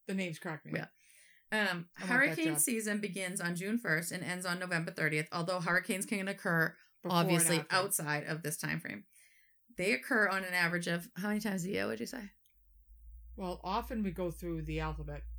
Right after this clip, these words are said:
Speaker 1: more than once. So I'm gonna say fifty times a year we go.
Speaker 2: Twelve times a year.
Speaker 1: Hurricanes?
Speaker 2: Hurrines twelve times a year.
Speaker 1: We go through the whole fucking alphabet. Are
Speaker 2: But
Speaker 1: they
Speaker 2: it's a
Speaker 1: naming the
Speaker 2: six-year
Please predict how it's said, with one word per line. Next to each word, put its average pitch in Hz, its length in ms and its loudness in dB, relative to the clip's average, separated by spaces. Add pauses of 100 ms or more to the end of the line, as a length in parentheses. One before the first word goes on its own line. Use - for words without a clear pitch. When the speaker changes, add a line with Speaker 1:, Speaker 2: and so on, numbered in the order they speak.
(480)
Speaker 1:
more 160 180 -8
than 143 120 -12
once. - 340 -18 (540)
So - 160 -16
I'm 165 180 -10
gonna 190 140 -8
say 156 580 -6
fifty 165 240 -10
times 143 260 -10
a 139 40 -14
year 135 140 -16
we - 100 -18
go. - 60 -8
Speaker 2:
Twelve 180 220 0
times 175 260 -4
a 214 40 -8
year. 208 120 -12 (800)
Speaker 1:
Hurricanes? 494 600 -10
Speaker 2:
Hurrines 170 440 -2
twelve 165 220 -8
times 175 220 -8
a - 40 -14
year. 170 220 -12
Speaker 1:
We 381 80 0
go 480 120 -2 (180)
through 392 200 0
the 359 80 0
whole 370 140 -2
fucking 403 340 -6 (120)
alphabet. 381 400 -6 (100)
Are 220 80 -4
Speaker 2:
But - 40 4
Speaker 1:
they - 80 6
Speaker 2:
it's - 100 6
a 196 60 6
Speaker 1:
naming - 80 8
the 240 40 10 (120)
Speaker 2:
six-year 240 220 8